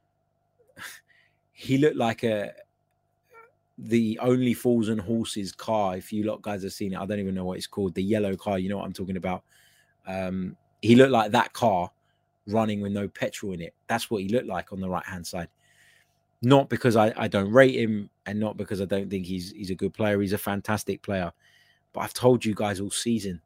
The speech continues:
and you'll know that I'm not just saying this now. <laughs> Saka, Smith Rowe, Martinelli, they don't deliver with the regularity that the likes of Son deliver, that the likes of Mane deliver,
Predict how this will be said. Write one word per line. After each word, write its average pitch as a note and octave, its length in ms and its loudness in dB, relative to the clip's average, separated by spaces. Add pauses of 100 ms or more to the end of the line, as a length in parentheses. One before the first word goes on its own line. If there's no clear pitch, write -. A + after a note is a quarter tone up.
(160)
and G2+ 120 -4
you'll G2+ 140 -2
know G#2+ 200 0
that G2 120 -2
I'm G2 160 -2
not G#2 120 -4
just G2 180 -6
saying G2+ 220 -2
this F#2 180 -6
now. G2+ 280 0 (1000)
<laughs> - 100 -6 (400)
Saka, C3 520 2
Smith A#2+ 380 -2
Rowe, A2+ 380 2
Martinelli, A2 680 0 (380)
they G#2 100 -2
don't C3+ 200 2
deliver A2+ 520 2 (480)
with G#2 140 -6
the G#2+ 100 -2
regularity A2+ 920 2
that F#2 160 -10
the F#2 120 -8
likes F#2 320 -6
of G2 120 -12
Son F#2 420 -2
deliver, E2+ 380 -4
that E2+ 180 -8
the G2 100 -10
likes G#2 320 -8
of G2 120 -8
Mane G#2 580 0
deliver, E2+ 400 -8